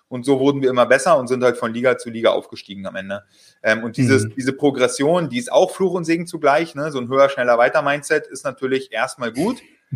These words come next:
Speaker 1: Mm, aber ich muss immer so ein bisschen aufpassen, dass ich's nicht übertreibe damit, weil manchmal ist auch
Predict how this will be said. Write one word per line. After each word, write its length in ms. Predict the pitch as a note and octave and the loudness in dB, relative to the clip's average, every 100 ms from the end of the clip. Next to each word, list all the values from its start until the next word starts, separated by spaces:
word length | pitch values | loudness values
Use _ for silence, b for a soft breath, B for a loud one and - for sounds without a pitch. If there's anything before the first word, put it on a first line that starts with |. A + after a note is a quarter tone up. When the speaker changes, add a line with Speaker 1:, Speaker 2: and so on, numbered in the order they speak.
| - _ | -12 _
Speaker 1:
Mm, 420 | - C#3+ C#3 C#3 C#3 | -8 -4 -4 -4 -4
aber 420 | B2 B2 B2+ B2+ - | 0 4 6 4 0
ich 120 | C3 | -8
muss 180 | D3 D3 | -4 0
immer 140 | D#3 C#3+ | 2 0
so 60 | |
ein 20 | |
bisschen 180 | C3 C3 | 0 0
aufpassen, 380 | A#2 A#2+ C#3 B2+ | 0 0 -2 -2
dass 140 | A#2+ | -4
ich's 120 | A#2+ B2+ | -4 -10
nicht 140 | B2 | -4
übertreibe 420 | A2+ A2 A2 B2+ | -4 0 2 2
damit, 300 | A2 G#2+ B2 | 2 0 0
weil 320 | A2 A2+ A2+ - | 2 2 2 -2
manchmal 300 | A#2 A#2+ B2 | -4 0 0
ist 120 | A#2+ | 2
auch 300 | B2 A#2+ - | 0 -2 -4